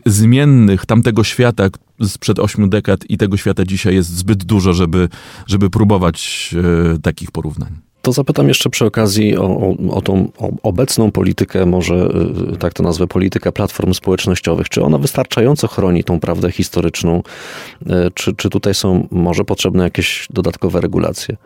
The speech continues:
Speaker 1: Widzimy, że sytuacja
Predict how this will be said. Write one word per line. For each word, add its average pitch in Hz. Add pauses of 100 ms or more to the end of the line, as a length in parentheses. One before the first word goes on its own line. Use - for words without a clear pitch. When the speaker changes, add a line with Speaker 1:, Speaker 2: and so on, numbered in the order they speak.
(160)
Speaker 1:
Widzimy, 135
że 101 (680)
sytuacja 98